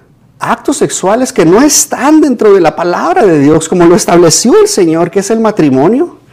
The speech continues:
entre hombre y mujer, podemos ver, por ejemplo, la zoofilia, la homosexualidad, la necrofilia, el adulterio, la fornicación,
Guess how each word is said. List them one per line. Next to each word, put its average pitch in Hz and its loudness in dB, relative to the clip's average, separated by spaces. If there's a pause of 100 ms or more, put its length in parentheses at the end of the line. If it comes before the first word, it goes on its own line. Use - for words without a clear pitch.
(160)
entre 127 0
hombre 294 2
y - 4
mujer, 240 2 (360)
podemos 208 0
ver, 208 0
por 208 -2
ejemplo, 196 -2 (200)
la 123 -4
zoofilia, 185 0 (260)
la 120 -2
homosexualidad, 120 -2
la 185 -2
necrofilia, 147 0
el 175 2
adulterio, 127 -2
la 180 -2
fornicación, 127 -4